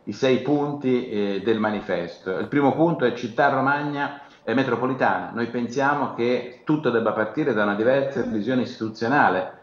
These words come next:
cioè da un diverso assetto istituzionale che vada oltre le tre, eh, province attuali. Poi Romagna connessa. Romagna connessa vuol dire che dobbiamo evidentemente affrontare in primis il problema infrastrutturale. Noi abbiamo un grande sogno che speriamo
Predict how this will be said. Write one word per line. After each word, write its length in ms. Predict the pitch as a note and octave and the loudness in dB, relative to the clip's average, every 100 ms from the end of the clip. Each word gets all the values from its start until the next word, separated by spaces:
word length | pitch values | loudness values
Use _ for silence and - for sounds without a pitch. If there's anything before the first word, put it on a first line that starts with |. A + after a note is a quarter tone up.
| - _ | -20 _
cioè 160 | G2+ | -2
da 120 | E2+ G#2 | 2 2
un 60 | |
diverso 260 | G#2+ C#3 A#2 | 4 4 2
assetto 360 | G2+ D#3+ - | 0 0 0
istituzionale 680 | G2+ - F#2+ - F#2+ F2 F2 | -8 -10 -10 -6 -4 -2 -4
che 100 | G2 | -4
vada 320 | F#2+ A2+ G#2 | 0 2 4
oltre 320 | A#2+ C3+ C3 | 4 2 0
le 100 | G#2+ | -4
tre, 320 | G2 G#2+ A2 - | -2 0 0 -2
eh, 180 | G2 | -8
province 420 | F2+ G#2 G#2+ G#2 F#2+ | -4 -2 0 0 -4
attuali. 460 | - F#2 D#2+ E2 - - _ | -2 -2 0 -4 -16 -20 _
Poi 140 | D#3+ | 6
Romagna 360 | E3 C#3+ D3 C3 | 6 6 2 0
connessa. 800 | C3 D3+ D3 G#2 - F#2 - - | -2 -2 -2 -4 -8 -10 -10 -18
Romagna 320 | - G#2+ B2+ A2+ | -6 -4 -2 -2
connessa 400 | A#2+ D3 C#3 A2 | -2 -2 0 0
vuol 160 | A2 | 0
dire 200 | B2 B2 | 0 0
che 100 | G#2 | 0
dobbiamo 460 | G2 G#2 B2+ A#2+ G2+ | -2 2 4 4 4
evidentemente 560 | F#2+ G2 G2 A2 A#2+ G#2 | 0 -4 -4 -4 -2 -4
affrontare 520 | - G2+ G2+ A#2 G#2+ | -2 -2 0 2 2
in 80 | G2+ | 0
primis 320 | B2 C3 G#2+ | -2 -2 -2
il 80 | G2 | -6
problema 400 | - G2+ A2 G#2 | -8 -2 0 -2
infrastrutturale. 960 | G2 - F2+ G2 - A2 C3 C#3+ D#3 A#2 | -4 -8 -8 -10 -2 4 6 6 4 2
Noi 160 | G#2 G2 | -4 -6
abbiamo 300 | G2 G2+ G2+ | -4 -4 -2
un 60 | |
grande 240 | F#2+ G2 G#2 | -2 -2 0
sogno 440 | G2+ C3+ G#2+ F#2+ - - - | 4 4 4 -2 -12 -20 -12
che 100 | - | -12
speriamo 760 | - G#2 G#2 G2+ F#2+ F#2+ - | -2 0 4 4 4 0 -4